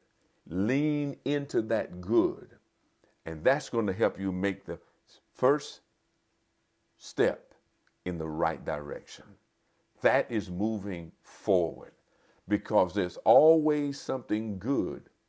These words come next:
because Christ will be in it somewhere, and you can find him to start making the right decisions. We'll deal with the rest of this later, but I just wanted to begin today with something that I believe,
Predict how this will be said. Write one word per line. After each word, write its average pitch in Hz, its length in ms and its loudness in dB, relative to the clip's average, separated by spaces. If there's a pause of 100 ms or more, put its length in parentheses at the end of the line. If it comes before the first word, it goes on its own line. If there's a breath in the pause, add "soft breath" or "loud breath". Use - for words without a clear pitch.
(240)
because 95 300 -4
Christ 147 500 -2
will 110 180 0
be 101 320 -2
in 92 140 -6
it - 100 -16
somewhere, 92 580 -6 (480 soft breath)
and 82 180 -6
you 131 80 0
can 90 200 -6
find 101 420 -2
him 82 360 -4 (380)
to 98 120 -2
start 87 240 0
making 90 500 -4
the 80 100 -8
right 78 240 -8
decisions. - 580 -14 (320 soft breath)
We'll - 140 4
deal 175 180 10
with 113 160 4
the 90 80 0
rest 107 260 2
of 80 100 -4
this 82 200 -6
later, 87 360 0
but 80 120 -2
I 87 80 2
just 151 280 -4
wanted 117 280 -2
to 98 60 -12
begin 101 460 -4
today 87 520 0 (340 soft breath)
with 87 140 -4
something 98 440 0
that 87 260 2
I 90 160 2
believe, 90 640 0